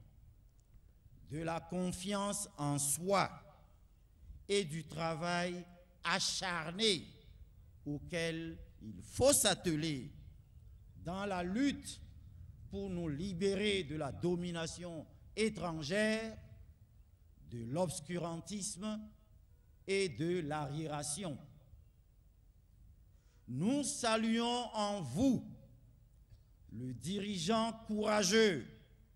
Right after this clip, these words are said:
qui n'a pas hésité à se porter à la tête du combat et de la contre-offensive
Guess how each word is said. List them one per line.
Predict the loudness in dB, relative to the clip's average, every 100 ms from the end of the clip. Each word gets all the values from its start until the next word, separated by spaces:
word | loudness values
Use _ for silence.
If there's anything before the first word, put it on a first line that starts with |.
| -20 -20 -20 -20 -20 -20 -12
qui | -6 -2
n'a | -2 -2
pas | 2 6 8 8 4
hésité | 0 -2 -4 -2 -2 0 -2 -8 -16 -20 -20 -20 -20 -20 -20 -20 -14
à | -4 -2
se | 0 0
porter | -2 0 0 0 -2 2 4 4 0 -6 -20 -20 -20 -16 -6
à | -4
la | -2 -4
tête | -2 0 0 -2 -4
du | -6 -6
combat | -2 -2 -2 2 2 2 -4 -16 -20 -20 -20 -20 -20 -20 -20 -20 -20 -20 -2
et | 2 4 4
de | 2
la | 0 0
contre-offensive | 0 0 2 2 2 0 0 -4 -4 -4 -4 -4 -4 -8